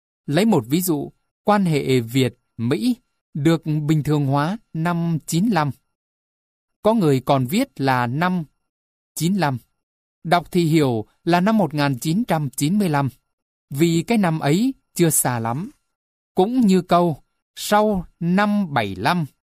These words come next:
đất nước thống nhất, thì hầu như đều hiểu đó là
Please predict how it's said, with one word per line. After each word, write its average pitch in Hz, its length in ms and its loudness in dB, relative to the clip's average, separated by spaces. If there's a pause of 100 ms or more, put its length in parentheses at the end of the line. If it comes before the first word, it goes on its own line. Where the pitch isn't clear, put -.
(160)
đất 196 260 0
nước 233 320 2
thống 160 220 0
nhất, 262 180 2 (480)
thì 185 180 4
hầu 180 240 4
như 240 260 4 (1120)
đều 175 300 2
hiểu 139 420 2 (160)
đó 143 280 2
là 139 360 0